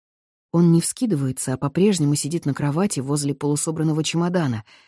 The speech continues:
хоть он и не получает надоедливых рассылок о встрече выпускников, но умудряется следовать инструкциям из них, как примерный мальчик. «Может, и во мне?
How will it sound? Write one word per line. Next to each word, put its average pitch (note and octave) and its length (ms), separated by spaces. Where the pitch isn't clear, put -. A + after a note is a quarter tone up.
хоть - 180
он A#3 140
и G#3 40
не G#3 120
получает A3 500
надоедливых D#3 640
рассылок D3+ 480
о - 20
встрече C#3+ 360
выпускников, E3 680
но G3 160
умудряется G#3+ 480
следовать G3 500
инструкциям E3+ 680
из C#3+ 160
них, G#3 260
как - 200
примерный D#3 420
мальчик. - 560
«Может, C3 280
и - 20
во C#3+ 160
мне? C3 360